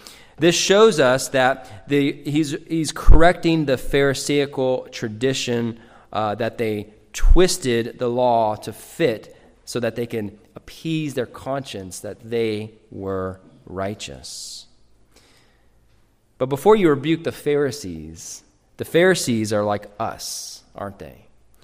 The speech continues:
We like to check the boxes, right? Yep, did that. I didn't kill anybody today. Pretty good. I didn't commit adultery today. Pretty good. I didn't steal anything today from anybody.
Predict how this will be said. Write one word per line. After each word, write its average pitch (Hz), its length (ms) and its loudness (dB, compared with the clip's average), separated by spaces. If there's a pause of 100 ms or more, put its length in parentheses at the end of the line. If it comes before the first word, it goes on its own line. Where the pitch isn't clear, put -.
(160)
We 135 100 -2
like 170 240 4
to 170 80 -4
check 151 320 0
the 113 80 -4
boxes, 110 840 -4 (460)
right? 104 440 -8 (320)
Yep, - 720 -8
did 123 140 -8
that. - 460 -4 (300)
I 117 60 -6
didn't 143 160 -4
kill 143 120 -4
anybody 127 280 -2
today. 120 300 -4 (520)
Pretty 127 140 -6
good. 113 320 -2 (1000)
I - 40 -16
didn't 117 200 -10
commit 135 200 -2
adultery 127 400 0
today. 117 440 -4 (340)
Pretty 123 160 -6
good. 113 200 -4
I 120 100 -2
didn't 185 140 -4
steal 175 240 -2
anything 147 320 -2
today 127 260 -2
from 120 140 -8
anybody. 113 480 -4